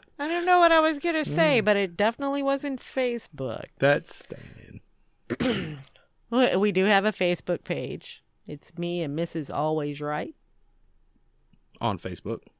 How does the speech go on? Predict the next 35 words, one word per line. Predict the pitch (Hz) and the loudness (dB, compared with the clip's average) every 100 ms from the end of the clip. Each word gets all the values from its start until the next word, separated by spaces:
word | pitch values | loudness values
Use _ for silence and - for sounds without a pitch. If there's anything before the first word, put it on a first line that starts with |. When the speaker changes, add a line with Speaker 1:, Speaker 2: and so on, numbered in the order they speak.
| - | -2
Speaker 1:
On | 165 233 | 0 2
Facebook. | 185 180 - 170 - _ _ _ _ _ - | 0 0 -4 -8 -10 _ _ _ _ _ 0
Speaker 2:
No | 131 | 2
Twitter | 120 131 120 123 | 2 2 2 2
yet? | 127 - - _ _ _ _ _ - - | 0 -4 -16 _ _ _ _ _ -8 2
Speaker 1:
I | 254 | 6
Speaker 2:
No | |
Speaker 1:
don't | 349 | 6
Speaker 2:
Instagram? | - 123 123 123 | 6 4 4 4
Speaker 1:
ha-, | 190 208 - | 2 0 2
I | 247 | 2
don't | 294 | 2
have | 180 139 151 190 | 0 -2 0 2
Speaker 2:
TikTok? | 180 - 127 254 | 2 2 2 4
Speaker 1:
Twitter. | 277 285 277 277 262 _ _ _ _ _ | 2 -2 -4 -6 -10 _ _ _ _ _
Speaker 2:
Parler? | - 110 104 113 - _ _ _ - | -4 -2 -2 -4 -10 _ _ _ -12
Speaker 1:
TikTok? | 208 214 - - 262 262 254 | -8 -8 -10 -6 -4 -2 -4
I | 233 | -2
don't | 233 277 277 | 0 0 -2
think | - 247 247 | -2 -4 -2
you | 247 | -6
can. | 233 233 220 185 160 - _ _ _ _ _ _ - _ _ _ - | -4 -4 -2 -2 -4 -6 _ _ _ _ _ _ -20 _ _ _ 0
Yeah, | 202 202 | 4 4
I | |
don't | 233 233 | 4 2
think | 220 185 | -2 -2
TikTok | 208 185 - 170 - | -4 -4 0 0 0
thing | 165 156 147 | -6 -6 -4
would | 135 117 | -4 -4
work. | 127 156 190 - | -2 0 -2 -4
Speaker 2:
You | - 101 | -6 -4
could | 101 87 - _ - | -2 -4 -6 _ -6
do | 104 | -4
dances | 87 98 95 - 87 | -4 -6 -8 -10 -10
naked. | 87 92 92 | -10 -10 -12